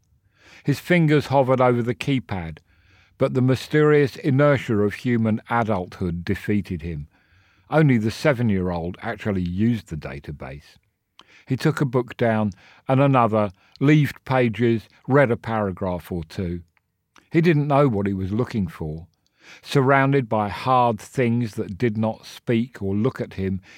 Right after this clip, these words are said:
he tried to imagine how it felt to be the alien. He had known sentimental drivers, cars with names, cars referred to as she, cars abused for bad behaviour.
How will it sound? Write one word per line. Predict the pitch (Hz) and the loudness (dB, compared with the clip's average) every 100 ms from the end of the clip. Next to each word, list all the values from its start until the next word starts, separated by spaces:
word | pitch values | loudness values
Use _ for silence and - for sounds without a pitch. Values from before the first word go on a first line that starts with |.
| - | -10
he | 143 | -8
tried | 131 160 165 | 0 2 2
to | 165 | 2
imagine | 175 165 165 120 117 | 0 2 2 0 -4
how | 110 123 131 131 | -4 -2 0 -2
it | 113 | -4
felt | - 156 101 - | -4 -2 -2 -8
to | - | -12
be | 90 92 | -6 -4
the | 87 107 | -4 -6
alien. | 117 120 95 71 67 - _ _ _ _ _ _ _ - | -4 -4 -4 -8 -12 -18 _ _ _ _ _ _ _ -4
He | 123 | 0
had | 131 123 | 0 2
known | 139 135 113 - - | 2 2 0 -4 -18
sentimental | - 160 143 117 123 117 104 107 | -4 2 2 2 0 -2 -2 -6
drivers, | 98 131 127 123 92 80 - _ _ _ _ | -4 2 2 2 -2 -8 -10 _ _ _ _
cars | - 165 151 120 | -2 2 2 2
with | 110 110 | -2 -4
names, | 120 139 123 90 80 78 _ _ _ - | -2 -2 0 -2 -4 -8 _ _ _ -4
cars | 143 135 120 98 | 2 4 4 0
referred | 113 104 127 110 95 | -4 -2 0 0 -2
to | 107 95 | -4 -4
as | 92 - - | -6 -10 -16
she, | - - 143 104 80 78 _ _ - - | -14 -8 -4 -4 -4 -10 _ _ -20 -2
cars | 160 143 113 | 4 4 4
abused | 113 92 127 120 90 - | 0 0 0 0 -2 -8
for | 101 | -8
bad | 90 113 101 90 | -4 -2 -4 -6
behaviour. | 92 80 120 117 90 78 | -10 -8 -4 -4 -6 -10